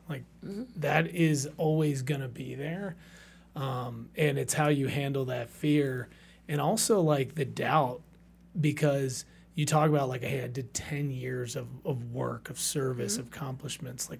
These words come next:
Speaker 1: what do I do next?"
Speaker 2: Mm-hmm.
Speaker 1: So that doubt, you know, creeps in. But, I mean, you gotta make a decision. Is,
Speaker 2: Yeah.
Speaker 1: are you gonna use this for motivation, or are you just gonna be a victim?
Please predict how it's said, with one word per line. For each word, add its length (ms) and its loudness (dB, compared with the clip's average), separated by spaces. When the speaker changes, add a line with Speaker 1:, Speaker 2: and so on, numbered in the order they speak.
Speaker 1:
what 120 -2
do 100 -2
I 100 -4
do 240 -6
next?" 600 -10
Speaker 2:
Mm-hmm. 200 -2
Speaker 1:
So 160 -2
that 300 -4
doubt, 400 -4
you 180 2
know, 180 -4
creeps 440 -4
in. 380 -6
But, 320 2
I 40 0
mean, 160 2
you 80 -2
gotta 160 4
make 200 -2
a 40 -4
decision. 800 -2
Is, 160 -4
Speaker 2:
Yeah. 120 2
Speaker 1:
are 40 -2
you 160 0
gonna 140 2
use 220 4
this 160 4
for 120 0
motivation, 680 4
or 80 4
are 20 4
you 120 2
just 220 0
gonna 120 -2
be 100 -4
a 60 -4
victim? 480 -6